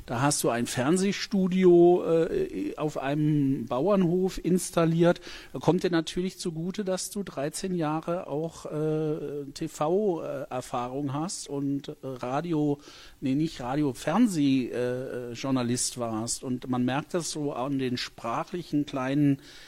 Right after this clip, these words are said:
ähm, äh, Fachbegriffen, die man jetzt unterstellen muss, weil man die oft gar nicht kennt. Aber das ist wieder so ein Slangbegriff oder so ein, äh, spezieller Begriff von,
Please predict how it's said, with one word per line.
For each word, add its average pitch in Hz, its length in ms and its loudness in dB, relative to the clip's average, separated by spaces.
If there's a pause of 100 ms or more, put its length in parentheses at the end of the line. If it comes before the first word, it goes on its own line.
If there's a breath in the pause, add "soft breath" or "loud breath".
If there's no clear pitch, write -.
(280 loud breath)
ähm, 123 920 -6
äh, 120 640 -10 (320)
Fachbegriffen, 160 1500 2
die 180 120 -8
man 139 140 2
jetzt 135 160 -2
unterstellen 147 540 -2
muss, 147 180 -2
weil 139 80 -2
man 135 140 -2
die 139 100 -2
oft - 300 -10
gar 127 160 -2
nicht 131 220 -2
kennt. 151 440 0 (380 loud breath)
Aber 127 80 0
das 135 180 0
ist 139 180 -4
wieder 147 200 2
so 143 220 2
ein 135 360 2
Slangbegriff 160 880 0
oder 147 160 0
so 143 160 -2
ein, 139 260 4
äh, 143 40 -4 (300)
spezieller 139 800 0
Begriff 151 460 0
von, 151 760 0